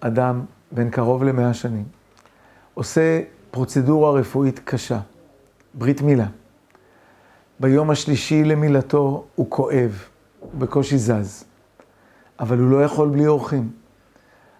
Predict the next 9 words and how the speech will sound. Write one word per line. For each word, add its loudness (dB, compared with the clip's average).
הקדוש 0
ברוך 0
הוא 0
רואה 0
את -6
מצוקתו, 0
והוא 0
שולח 2
לו 2